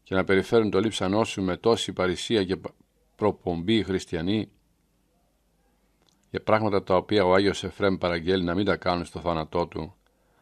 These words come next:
αλλά ακόμη να στέρξεις και να σε εγκομιάζουν και να θες να σε θάβουν και μέσα σε εκκλησία, ό, της αγνωσίας.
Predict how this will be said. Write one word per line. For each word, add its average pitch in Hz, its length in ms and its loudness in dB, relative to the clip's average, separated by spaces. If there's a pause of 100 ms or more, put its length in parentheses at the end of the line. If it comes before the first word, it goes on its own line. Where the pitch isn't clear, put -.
(240)
αλλά 98 180 4
ακόμη 120 520 2 (580)
να 87 120 -6
στέρξεις 107 720 -4 (300)
και - 120 -4
να 95 80 2
σε 92 120 -8
εγκομιάζουν 85 840 -2 (1400)
και - 140 -2
να 101 80 4
θες 123 100 2
να 127 80 4
σε 110 180 0
θάβουν 101 440 0
και 95 140 -4
μέσα 107 260 -2
σε 98 120 -4
εκκλησία, 82 680 -4 (680)
ό, 101 160 2
της 92 200 -10
αγνωσίας. 87 760 -6